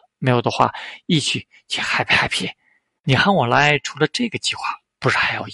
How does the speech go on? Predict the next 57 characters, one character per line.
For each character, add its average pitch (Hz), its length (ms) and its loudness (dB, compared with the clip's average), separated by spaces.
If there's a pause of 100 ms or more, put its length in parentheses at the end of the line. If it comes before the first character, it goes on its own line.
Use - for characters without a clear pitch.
大 - 220 -8
堆 202 240 0
事 - 180 2
情 - 200 -4
吗？” - 200 -2 (380)
<laughs> - 240 0
也 - 160 -8
对， - 180 -12 (440)
你 139 140 0
以 131 40 6
后 127 320 4
保 117 220 0
持 - 100 -4
好 120 160 0
形 120 240 -6
象 113 220 0
挺 123 240 -10
重 110 180 -6
要 - 160 -8
的。 - 100 -4 (600)
陶 185 160 4
之 196 120 -4
明 170 200 -2
乐 185 200 4
呵 113 280 0
地 113 140 -10
笑 - 360 0
起 - 140 -16
来 - 240 -10 (420)
：“那 143 60 -2
就 120 100 0
辛 139 180 0
苦 123 140 -4
你 110 140 -4
了。 117 200 -2 (120)
对 127 120 0
了， - 120 -8 (600)
扎 185 300 2
拥 190 180 0
的 160 80 -4
书 - 540 0
马 110 240 0
上 123 180 0
就 113 120 -4
会 117 160 -4
印 127 200 -4
出 151 160 -10
一 170 120 -12
部， - 260 -8 (380)
到 123 120 4
时 - 120 0
候 120 180 0 (240)
你 123 100 -14
先 110 200 -6
带 - 180 0
回 - 140 -12
去。 - 200 -6